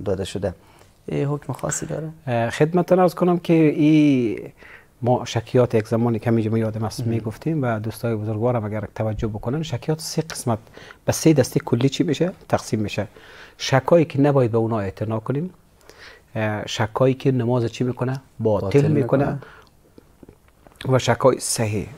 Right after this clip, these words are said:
Speaker 2: یعنی شکایی که قاعده و
Speaker 1: قاعده داره
Speaker 2: دستور
Speaker 1: و
Speaker 2: داره.
Speaker 1: بله.
Speaker 2: این شکی که این برادر ما انجام می‌ده، می‌گن شک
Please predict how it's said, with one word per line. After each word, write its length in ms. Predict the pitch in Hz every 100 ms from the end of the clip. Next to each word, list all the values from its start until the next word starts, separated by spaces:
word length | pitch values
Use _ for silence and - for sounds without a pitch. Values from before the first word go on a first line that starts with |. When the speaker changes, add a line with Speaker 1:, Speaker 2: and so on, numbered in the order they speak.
| 139
Speaker 2:
یعنی 180 | 117
شکایی 420 | 123 120 - 143 151 -
که 80 | -
قاعده 380 | - 110 104 131
و 180 | 147 143
Speaker 1:
قاعده 320 | 104 104 107
داره 60 |
Speaker 2:
دستور 320 | 123 131 135 104
Speaker 1:
و 40 |
Speaker 2:
داره. 300 | 95 107 107 -
Speaker 1:
بله. 100 | 92 85 92 87 - _ _ - - - - -
Speaker 2:
این 120 | 202
شکی 440 | - 147 - - -
که 120 | 113
این 420 | 110 - - 113
برادر 340 | 110 113 110 110
ما 160 | 107
انجام 280 | 104 107 110
می‌ده، 300 | 113 127 156
می‌گن 320 | 143 135 151
شک 320 | 131 - 135